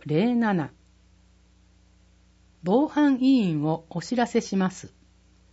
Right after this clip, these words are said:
自治会長は防犯委員を兼務しています。防犯問題に関することは、地区の防犯委員にご相談ください。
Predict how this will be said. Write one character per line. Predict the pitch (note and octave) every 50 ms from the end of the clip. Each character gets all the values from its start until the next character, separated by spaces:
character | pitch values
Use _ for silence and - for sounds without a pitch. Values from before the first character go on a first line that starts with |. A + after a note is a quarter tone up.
| _ _ _ _ _ _ -
自 | E3 E3 G3+
治 | - D4+ D4
会 | - D4+ C#4+ C4+ G#3+ -
長 | - E3+ D#3 C#3+ C#3+
は | D#3 D3+ D#3 E3 - -
防 | F3 F#3 A#3+ C4+ B3+
犯 | A#3+ C#4 C#4 C4+ C4
委 | B3+ C4 C4 A#3+ G3
員 | E3 D3 C#3+
を | D#3 D#3+ D#3+ - -
兼 | - C#4+ C#4+
務 | B3 G3+ D#3+ D3+ C#3
し | - -
て | - D#3+
い | D#3 D3+
ま | D3 C#3 B2+
す。 | - - - - _ _ _ _ _ _ _ _ _ _ _ _ _ _ _ _ _ _ -
防 | - G3 B3 C#4+
犯 | C4+ - D4 D4 C#4 C4+
問 | C#4 C#4+ C#4 B3+
題 | G3+ F3+ E3 D#3
に | D#3 C#3+
関 | - - F3 A3 A#3+
す | - - B3
る | A3 F3+
こ | E3+ D3+ C#3+
と | - D#3+ D3
は、 | C#3 C#3 - _ _ _ _ _
地 | - - C#4+
区 | - - F3+
の | D#3+ D3 C#3 - - -
防 | E3+ G3 B3 B3+
犯 | - C4 C4 B3+ B3 B3
委 | B3 B3 A#3 F#3+
員 | D#3+ C#3 C3
に | C#3 D#3 D#3+ D#3 -
ご | E3 E3
相 | - - A#3 A#3 A#3
談 | A3+ A3 G#3+ G#3+ -
く | G#3+ G3
だ | F#3+ F#3
さ | - - F#3 E3
い。 | - -